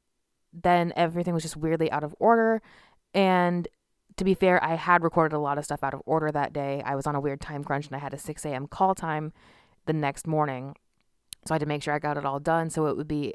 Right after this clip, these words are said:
out and ready to go Tuesday morning. So it should be good now. I am so sorry. Thank you so much for your patience. Um,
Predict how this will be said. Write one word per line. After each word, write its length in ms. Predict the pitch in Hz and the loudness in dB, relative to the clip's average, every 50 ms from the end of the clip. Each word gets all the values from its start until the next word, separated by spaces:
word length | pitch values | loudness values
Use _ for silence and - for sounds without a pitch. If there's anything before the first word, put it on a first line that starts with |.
| - - | -8 -6
out 300 | 165 156 147 151 - - | -2 0 0 0 0 -2
and 380 | - 160 156 156 151 147 143 - - - - | -4 -6 -6 -4 -6 -8 -8 -12 -16 -18 -10
ready 260 | - 170 170 160 160 | -2 0 2 2 2
to 60 | 151 151 | 0 -2
go 360 | 156 156 147 143 139 135 - - - - - _ _ _ _ _ _ _ _ _ _ _ - - _ | -2 0 0 2 0 -2 -4 -8 -16 -20 -20 _ _ _ _ _ _ _ _ _ _ _ -20 -18 _
Tuesday 280 | - - 160 147 151 143 | 0 0 2 2 2 0
morning. 340 | 143 127 - - - - 151 - _ _ _ _ _ - | -2 -2 -4 -6 -8 -10 -14 -16 _ _ _ _ _ -10
So 440 | - - 165 147 135 131 127 131 - _ _ _ _ _ _ _ _ _ _ - | -2 2 4 4 4 4 2 0 -4 _ _ _ _ _ _ _ _ _ _ -6
it 60 | - | -2
should 240 | - - 247 247 240 | 6 10 10 10 10
be 80 | 262 | 10
good 180 | 220 240 226 208 | 8 8 8 8
now. 380 | 190 190 180 180 180 180 185 185 - - - _ _ _ - - | 8 4 2 2 2 2 0 -2 -6 -14 -20 _ _ _ -4 -2
I 80 | 165 165 | 0 0
am 120 | 156 160 | 0 0
so 180 | 165 - 196 202 | 2 4 4 4
sorry. 420 | - 196 180 170 170 170 165 165 - | 6 6 6 6 6 4 0 0 0
Thank 180 | 175 185 208 | 2 2 2
you 60 | 220 233 | 2 2
so 100 | 208 208 | 2 2
much 160 | 196 185 - | 0 0 0
for 80 | - | -2
your 100 | 180 170 | -6 -4
patience. 560 | - 170 156 156 - 156 151 151 156 - - - _ - - - _ _ _ - | -4 -4 -4 -4 -4 -6 -8 -8 -8 -10 -12 -14 _ -20 -20 -20 _ _ _ 0
Um, 440 | - 160 156 156 147 151 151 147 | 2 2 2 2 0 -4 -6 -8